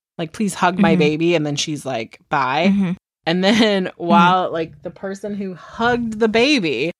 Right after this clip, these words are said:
Speaker 1: the baby bites their throat.
Speaker 2: Oh.
Speaker 1: <laughs>
Speaker 2: Dang.
Speaker 1: Yeah.
Speaker 2: Demon baby. <laughs>
Speaker 1: But if you encounter this particular entity,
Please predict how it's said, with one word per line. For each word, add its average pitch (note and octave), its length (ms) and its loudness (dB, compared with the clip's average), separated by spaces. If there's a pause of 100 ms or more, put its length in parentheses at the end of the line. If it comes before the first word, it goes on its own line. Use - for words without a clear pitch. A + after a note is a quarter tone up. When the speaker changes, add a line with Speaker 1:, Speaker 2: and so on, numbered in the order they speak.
(340)
Speaker 1:
the F3 120 -8
baby F3 220 0
bites D3+ 240 -4
their C#3+ 140 -8
throat. - 280 -14 (600)
Speaker 2:
Oh. E3 1000 0
Speaker 1:
<laughs> - 1300 -4
Speaker 2:
Dang. D#3+ 600 -4 (460)
Speaker 1:
Yeah. G2+ 320 -2 (260)
Speaker 2:
Demon F3+ 260 -2
baby. D#3+ 300 -8 (400)
<laughs> - 640 0 (540)
Speaker 1:
But F#3 680 0 (340)
if F#3+ 160 0
you G3 180 0 (140)
encounter B3 680 0
this D#3 460 -4
particular D#3+ 500 -8
entity, D#3 720 -10